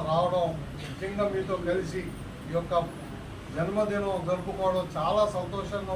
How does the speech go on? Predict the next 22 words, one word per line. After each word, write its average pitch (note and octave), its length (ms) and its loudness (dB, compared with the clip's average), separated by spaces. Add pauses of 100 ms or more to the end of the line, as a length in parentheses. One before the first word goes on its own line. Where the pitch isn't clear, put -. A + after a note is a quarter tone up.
ఉంది. G3 200 -2 (2000)
డబ్బు - 300 4
కాదు, A3 240 8 (260)
మీ D#3+ 140 0
యొక్క G3 160 0 (140)
మంచితనం, G3+ 640 0
మీ E3+ 100 -4 (140)
ప్రేమ, G3+ 300 0 (240)
మీ F3 80 -2 (120)
అనురాగం, G3+ 540 6 (400)
మీ E3 100 -2 (140)
మమైకమే G#3 600 2 (460)
నాకు D#3+ 260 -4 (800)
సంతోషమైన F3 580 -2 (100)
విషయం. E3 260 -4 (100)
కాబట్టి D3+ 420 -2 (540)
అందరినీ A3+ 440 2
ఇక్కడ G#3 140 0 (120)
చాలామంది G3+ 400 4 (100)
చూస్తుంటాము G#3+ 560 -6 (160)
అనేక - 320 -2
సార్లు, D#3+ 240 -2